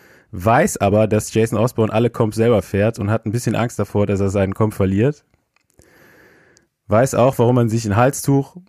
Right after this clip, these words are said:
warum man sich sein Halstuch um den Vorbau wickelt. Entwickelt sich ab dem achtzehnten Lebensjahr. Lebt durchschnittlich nur wenige Jahre, einige Ausnahmen, bevor er stirbt.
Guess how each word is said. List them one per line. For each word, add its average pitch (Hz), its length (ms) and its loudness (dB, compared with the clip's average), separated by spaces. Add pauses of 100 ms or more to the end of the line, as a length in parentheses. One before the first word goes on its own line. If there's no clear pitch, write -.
(600)
warum 101 180 0
man 107 120 0
sich 107 120 -6
sein 101 160 0
Halstuch 117 300 -2
um 104 80 -4
den 98 80 0
Vorbau 120 340 0
wickelt. 139 380 -6 (560)
Entwickelt 107 380 -2
sich - 180 -4
ab - 100 -2
dem 113 120 -2
achtzehnten 110 380 -2
Lebensjahr. 120 600 0 (420)
Lebt 151 260 0
durchschnittlich 160 440 -2
nur 127 160 0
wenige 143 260 0
Jahre, 120 480 0 (640)
einige 104 340 -2
Ausnahmen, 127 520 -2 (680)
bevor 117 320 0
er 113 60 2
stirbt. 156 600 0